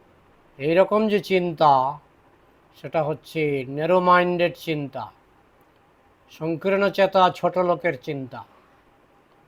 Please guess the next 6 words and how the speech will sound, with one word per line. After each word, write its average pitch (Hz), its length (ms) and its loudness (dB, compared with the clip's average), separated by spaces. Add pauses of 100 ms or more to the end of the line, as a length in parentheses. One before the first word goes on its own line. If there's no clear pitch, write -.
(960)
"উদারচরিতানাং 175 1200 6
তু 160 140 -4
বসুধৈব 165 600 -6
কুটুম্বকম।" 139 800 -10 (1300)
যারা 147 160 -8
উদার, 151 800 10